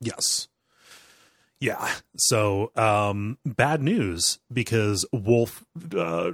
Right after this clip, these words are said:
is claustrophobic. Like, if you just spent your entire life as a nomadic person, uh,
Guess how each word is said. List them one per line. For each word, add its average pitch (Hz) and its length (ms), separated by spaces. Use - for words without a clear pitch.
is 165 180
claustrophobic. 117 880
Like, 107 180
if 107 180
you 98 280
just 101 380
spent 113 420
your 110 160
entire 139 380
life 160 300
as 127 240
a 127 80
nomadic 143 500
person, 123 480
uh, 104 260